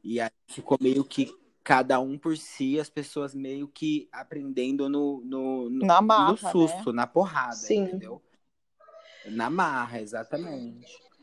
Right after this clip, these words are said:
Speaker 1: E alguns, e algumas empresas grandes até,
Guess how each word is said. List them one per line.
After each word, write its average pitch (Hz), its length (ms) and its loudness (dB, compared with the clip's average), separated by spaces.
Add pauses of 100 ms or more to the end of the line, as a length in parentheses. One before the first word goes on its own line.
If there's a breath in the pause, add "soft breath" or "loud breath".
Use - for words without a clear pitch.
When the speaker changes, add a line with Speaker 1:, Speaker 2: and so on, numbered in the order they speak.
(260)
Speaker 1:
E 165 160 6
alguns, 185 560 4
e 196 180 2
algumas 202 540 4
empresas 160 680 0
grandes 147 840 -2
até, 123 640 -8